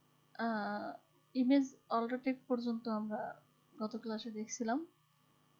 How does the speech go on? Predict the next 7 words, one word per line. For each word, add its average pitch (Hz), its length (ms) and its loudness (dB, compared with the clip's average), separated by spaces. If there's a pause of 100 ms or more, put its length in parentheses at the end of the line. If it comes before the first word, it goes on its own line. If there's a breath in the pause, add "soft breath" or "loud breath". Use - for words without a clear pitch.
(260)
আজকে 233 360 -4
হচ্ছে 247 300 -2
দেখাবো 233 400 -2 (200)
হচ্ছে 226 240 -6
আপনার 208 380 -8 (920)
ইউআরএল 240 640 2 (160)
অ্যানালাইসিস। 208 840 -6